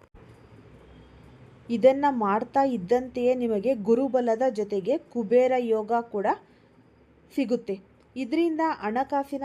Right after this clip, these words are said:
ವಿಷಯದಲ್ಲಿ ಯಾವತ್ತೂ ನಿಮಗೆ ಸಮಸ್ಯೆ ಅನ್ನೋದು ಬರೋದೇ ಇಲ್ಲ. ಅಂದ್ರೆ ತುಂಬಾನೇ ಈ ಹಣ ಅನ್ನೋದು ನಿಮಗೆ ನಾನಾ ಮೂಲಗಳಿಂದ ಬರ್ತಾ ಹೋಗುತ್ತೆ.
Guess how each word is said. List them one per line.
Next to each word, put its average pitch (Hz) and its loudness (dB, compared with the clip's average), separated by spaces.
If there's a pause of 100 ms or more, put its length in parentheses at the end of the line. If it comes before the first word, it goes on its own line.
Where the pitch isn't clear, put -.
ವಿಷಯದಲ್ಲಿ 240 -4
ಯಾವತ್ತೂ 226 -4
ನಿಮಗೆ 247 -4
ಸಮಸ್ಯೆ 240 -4
ಅನ್ನೋದು 226 -4
ಬರೋದೇ 226 0
ಇಲ್ಲ. 220 -2 (880)
ಅಂದ್ರೆ 285 -4 (520)
ತುಂಬಾನೇ 285 -2 (400)
ಈ 262 -2
ಹಣ 226 -2 (120)
ಅನ್ನೋದು 247 -2
ನಿಮಗೆ 254 -4
ನಾನಾ 233 -4
ಮೂಲಗಳಿಂದ 233 -2
ಬರ್ತಾ 214 -2
ಹೋಗುತ್ತೆ. 226 -2